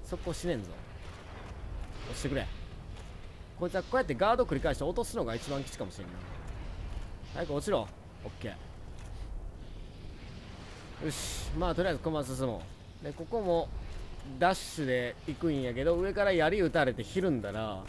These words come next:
あれ食らってまうから、それだけ気ぃつけてね。さあ、ここはちょっと難所で。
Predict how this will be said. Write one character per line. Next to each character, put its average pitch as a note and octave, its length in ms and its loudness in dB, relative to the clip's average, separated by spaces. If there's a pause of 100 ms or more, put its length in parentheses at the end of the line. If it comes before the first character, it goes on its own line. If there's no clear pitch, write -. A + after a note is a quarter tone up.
(260)
あ - 60 -2
れ D3+ 80 4
食 F#3 120 6
ら E3+ 80 12
っ - 20 8
て - 160 4
ま D#3 80 8
う D3+ 40 4
か C3+ 80 2
ら、 A#2 60 -2
そ - 120 0
れ D#3 60 0
だ D3+ 80 0
け C#3 120 -2
気 D3+ 100 -4
ぃ C#3+ 60 4
つ - 80 -10
け F2+ 80 -6
て E2+ 80 -8
ね。 D#2+ 60 -10 (1600)
さ F#3 300 10
あ、 F3+ 40 10
こ F#3 160 6
こ A#3 80 6
は A3+ 100 12
ち - 80 4
ょ - 40 2
っ - 20 0
と D3 80 2
難 C#3 240 6
所 C#3 140 2
で。 A2+ 240 4